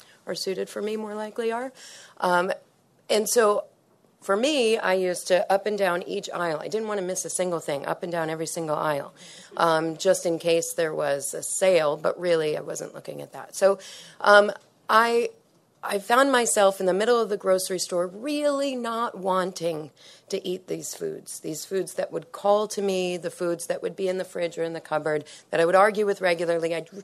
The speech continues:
really didn't want them. And I found myself real, starting to cry, wanting to go into a fetal position because all the food felt, it felt like it was yelling at me.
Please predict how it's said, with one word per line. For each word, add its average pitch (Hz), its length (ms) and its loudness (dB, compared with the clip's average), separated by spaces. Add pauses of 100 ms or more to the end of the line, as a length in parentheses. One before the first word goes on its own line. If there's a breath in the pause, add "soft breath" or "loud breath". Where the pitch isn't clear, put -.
(100)
really 269 300 -6
didn't 254 180 -4
want 214 280 0
them. 220 140 -2 (520 loud breath)
And 214 120 2
I 226 120 4
found 269 320 -2
myself 247 520 -4 (800)
real, 262 460 -2
starting 233 400 2
to 285 80 -8
cry, 160 480 -4 (400 soft breath)
wanting 262 360 2
to 254 80 -4
go 226 160 4
into 202 200 -2
a 185 60 0
fetal 190 380 0
position 180 500 -4
because 185 280 -4
all 220 260 0
the 240 80 -6
food 208 340 -2
felt, - 280 -2
it 196 100 -2
felt 247 260 -2
like 208 160 -2
it - 100 -6
was 151 200 -8
yelling 220 800 -4
at 156 320 -8
me. 143 320 -8